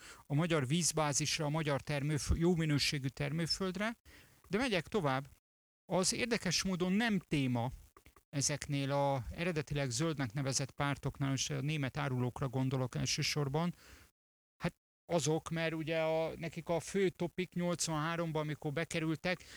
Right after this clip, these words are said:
még csak nem is a klímaváltozás volt, még csak nem is az atomerőművek bezárása, hanem az amerikai támaszpontok felszá-, ha, ö, e, bezárása. Ma ők az amerikai támaszpont Európában, a német zöldek.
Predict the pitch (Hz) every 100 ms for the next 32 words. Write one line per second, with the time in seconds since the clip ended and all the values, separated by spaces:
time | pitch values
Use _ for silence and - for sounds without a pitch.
0 | - - 135 170 220 - 165 - 160 151
1 | 139 139 131 143 147 139 - 151 151 139
2 | 151 196 220 175 147 147 143 139 139 139
3 | 135 139 120 139 151 143 143 143 - 190
4 | - - - - 139 139 196 196 151 143
5 | 131 156 147 127 - 139 127 127 - 131
6 | - 143 139 156 139 143 139 139 151 143
7 | 156 147 135 131 - - - _ _ _
8 | _ 156 214 247 190 185 202 165 175 170
9 | 202 196 147 - _ - 196 143 123 139
10 | 143 151 170 143 131 156 131 135 -